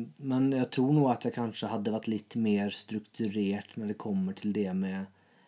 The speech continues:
eh, problem, eh, versus lösning. Eh, prioriterat i problemen,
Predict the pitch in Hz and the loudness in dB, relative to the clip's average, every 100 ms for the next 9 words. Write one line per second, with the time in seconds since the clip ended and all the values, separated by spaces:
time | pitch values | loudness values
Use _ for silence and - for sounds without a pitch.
0 | _ - 117 101 98 95 - 107 107 101 | _ -16 -12 -10 -10 -12 -8 -4 0 2
1 | 101 101 92 - 113 101 95 92 95 101 | 2 0 -2 -6 -8 -8 -6 -6 -6 -4
2 | 104 - 101 113 107 98 - 117 107 107 | -4 -6 -8 -6 -4 -6 -4 0 2 2
3 | 104 _ _ _ - - - 113 101 - | 0 _ _ _ -20 -20 -12 -10 -8 -4
4 | 110 104 - 107 101 101 - 101 208 202 | -2 -2 -4 -6 -6 -8 -6 -2 0 0
5 | 190 98 101 | 0 0 -2